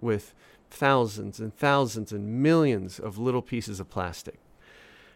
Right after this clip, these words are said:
Uh, some of them had already degraded into smaller pieces of,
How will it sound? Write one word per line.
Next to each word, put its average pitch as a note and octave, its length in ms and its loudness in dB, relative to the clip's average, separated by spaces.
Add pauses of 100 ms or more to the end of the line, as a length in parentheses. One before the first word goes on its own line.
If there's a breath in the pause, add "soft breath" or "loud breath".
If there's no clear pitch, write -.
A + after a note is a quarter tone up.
(200 loud breath)
Uh, F#2+ 420 -2
some C3 360 2
of A2+ 260 2
them A2+ 260 4
had G#2 180 0
already G#2 240 4
degraded A2+ 560 4
into F#2 160 -2
smaller B2 400 2
pieces A2+ 340 -6
of, G#2 80 -8